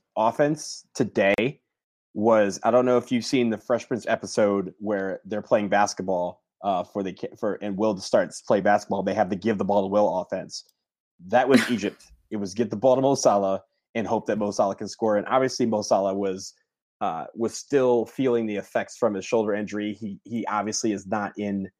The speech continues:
Speaker 1: uh, he's not as sharp as he normally is, that he's shown all year long, uh, for Liverpool. But I, and I think that was probably their, their downfall, is that they,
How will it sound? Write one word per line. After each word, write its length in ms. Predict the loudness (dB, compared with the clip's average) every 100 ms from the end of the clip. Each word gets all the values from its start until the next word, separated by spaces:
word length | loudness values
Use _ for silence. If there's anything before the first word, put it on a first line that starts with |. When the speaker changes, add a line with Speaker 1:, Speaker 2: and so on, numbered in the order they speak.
| _ _ _ -4
Speaker 1:
uh, 300 | -2 -2 -4 -10
he's 340 | -2 0 2
not 260 | 0 0 -2 _ -2
as 260 | 2 2 0
sharp 400 | 0 0 0 0
as 100 | -2
he 120 | 0
normally 560 | 2 2 2 0 -2 -4
is, 280 | 0 0 2
that 200 | -2 -2 -2
he's 220 | -2 -4
shown 400 | 0 0 0 -4 2
all 240 | 4 4
year 160 | 2 0
long, 420 | 4 4 2 -6 _ _ _ -2
uh, 240 | 0 0
for 160 | -4 -2
Liverpool. 720 | 0 2 0 0 -2 -2 -10 _ _ _ _ 0
But 260 | 0 0 _ -6
I, 180 | -4
and 300 | -2 -2 -2
I 80 | -4
think 260 | 0 -2 0
that 160 | 0
was 140 | 0 -2
probably 320 | 0 0 0
their, 400 | -2 -2 -4 -8 _ _
their 180 | -10 -4
downfall, 500 | 2 2 2 0 0
is 100 | -4
that 220 | -8 -6
they, 200 | -8